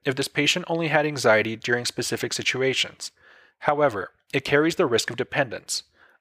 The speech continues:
A better medication for the performance subtype of social anxiety disorder would be a beta blocker. Choice three, duloxetine is an S N R I, which could be an appropriate initial medication for this patient if C B T fails. Choice four,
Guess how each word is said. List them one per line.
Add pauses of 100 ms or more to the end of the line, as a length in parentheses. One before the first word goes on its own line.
A
better
medication
for
the
performance
subtype
of
social
anxiety
disorder (240)
would
be
a
beta
blocker. (1000)
Choice
three, (560)
duloxetine
is
an
S
N
R
I,
which
could
be
an
appropriate
initial
medication
for
this
patient
if
C
B
T
fails. (800)
Choice
four,